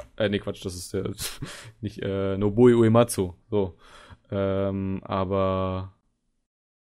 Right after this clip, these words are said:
der hat vieles da mitgemacht. Also sind mehrere, die Final Fantasy komponieren, also.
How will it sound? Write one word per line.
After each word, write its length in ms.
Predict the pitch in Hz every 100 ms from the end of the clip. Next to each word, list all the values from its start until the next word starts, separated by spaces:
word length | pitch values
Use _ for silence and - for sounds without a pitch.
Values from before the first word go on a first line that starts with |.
| _ _ _ _ -
der 160 | 107 110 110 110 110 107
hat 260 | 117 - -
vieles 600 | - - 135 123 117 -
da 240 | 120 117
mitgemacht. 800 | 113 110 110 104 92 90 - - _ _ _ _ _ _ _ _ _ - 135 -
Also 160 | 110
sind 100 | 127
mehrere, 280 | 104 101 98
die 100 | 87
Final 200 | - 90
Fantasy 280 | 92 92 87
komponieren, 480 | - 90 90 90 90
also. 320 | 90 87